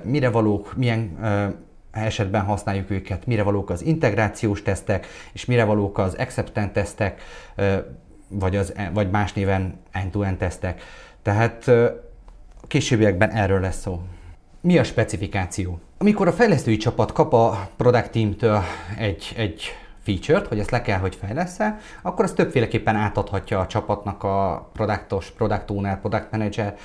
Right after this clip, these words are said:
hogy mégis mit kellene csinálni. Le lehet ülni a csapattal, el lehet beszélni, hogy nekem ide kell egy form, amiben be tudja írni az ügyfél a nevét, be tudja írni a felhasználó a telefonszámát, és majd ezekkel történik valami.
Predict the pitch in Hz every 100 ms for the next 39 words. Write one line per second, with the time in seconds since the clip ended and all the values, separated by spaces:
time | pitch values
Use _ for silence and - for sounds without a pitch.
0 | - - 127 107 101 110 104 - 95 95
1 | 98 80 - 92 90 87 90 - - -
2 | - - 113 107 117 101 95 175 165 131
3 | 110 - 110 104 92 - - 107 131 123
4 | 110 104 98 95 92 - - - 185 113
5 | 104 92 117 104 87 - - 160 143 98
6 | 110 95 95 95 107 95 92 95 104 92
7 | 90 73 82 87 - - 101 90 80 -
8 | 131 139 127 113 - - - - - 120
9 | 117 104 101 98 95 90 71 82 82 78
10 | - 117 104 101 95 101 95 95 - -
11 | - 170 139 - 117 - 110 104 98 135
12 | 156 - 98 98 101 - 101 - 92 -
13 | 98 92 98 92 98